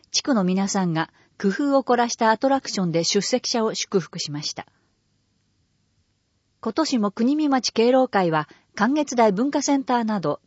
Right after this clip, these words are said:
町内三会場で開かれ、町内の七十五歳以上の千八百八十一人が招待されました。式典では太田久夫町長が、「大正、昭和、平成と激動の時代を乗り越え、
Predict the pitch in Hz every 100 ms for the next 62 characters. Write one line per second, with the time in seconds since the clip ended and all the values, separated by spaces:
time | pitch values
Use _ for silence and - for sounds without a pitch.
0 | _ 294 294 196 175 - 240 277 269 247
1 | 233 220 214 190 - 180 170 - _ _
2 | _ _ - 302 233 185 170 160 - 175
3 | 269 269 262 247 233 240 233 247 247 202
4 | 170 160 165 _ _ - 233 277 262 -
5 | 220 208 262 - 277 262 262 208 285 262
6 | 190 156 - 165 165 156 151 139 143 -
7 | - - _ _ _ _ _ _ _ _
8 | _ _ _ _ - - 311 302 302 240
9 | 185 170 - 220 277 285 - 262 254 254
10 | 240 190 165 151 143 _ _ _ _ _
11 | _ _ _ - 233 277 269 247 220 -
12 | 247 233 226 - - 220 262 - 247 226
13 | 226 190 202 285 294 277 269 240 240 240
14 | 240 226 220 202 170 160